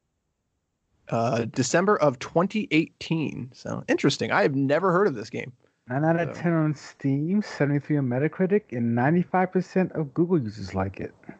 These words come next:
Speaker 1: Huh. Interesting. Well, I, I'm a, I am a fan of card games, so.
Speaker 2: I like demons.
Speaker 1: Hmm. This, this is, wait, this is Diablo. What?
Speaker 2: Oh, <laughs> what?
Speaker 1: This screenshot is literally like,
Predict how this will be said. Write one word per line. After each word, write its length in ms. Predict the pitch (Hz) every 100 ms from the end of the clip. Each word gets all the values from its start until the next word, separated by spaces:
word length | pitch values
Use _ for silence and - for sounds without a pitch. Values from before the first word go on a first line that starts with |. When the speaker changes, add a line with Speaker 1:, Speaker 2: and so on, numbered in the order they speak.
| _ -
Speaker 1:
Huh. 200 | 359 - _ _ _ _ _ _ _ -
Interesting. 600 | 226 - 285 - 110 107 _ _ _ _ -
Well, 300 | - 320 - _ _ _ _ _ _ _ _ _ _
I, 380 | 131 143 - 143
I'm 100 | 180
a, 60 | 185 170
I 180 | 131 147
am 120 | 180
a 40 | 175
fan 220 | 185 175
of 80 | 175
card 320 | - 156 151
games, 440 | 143 156 220 - _
so. 440 | - - 123 120 123 _ _ _ - -
Speaker 2:
I 60 | 110
like 220 | 147 147 135
demons. 760 | 127 131 131 143 185 196 - - _ _ _ _ -
Speaker 1:
Hmm. 300 | 277 139 62 50
This, 320 | 135 135 -
this 300 | - 147 403
is, 220 | 392 202 156
wait, 340 | 151 139 -
this 160 | 202 -
is 120 | 285
Diablo. 600 | - 120 180 180 185 64
What? 220 | 123 233 - _ _ _ _ _ _ 113
Speaker 2:
Oh, 200 | 113 120
<laughs> 340 | 131 113 -
what? 340 | 110 117 135 - - - 117
Speaker 1:
This 280 | 190 -
screenshot 600 | - 214 302 - 175 151 156
is 160 | 143
literally 500 | 143 156 214 214 170
like, 320 | 147 135 131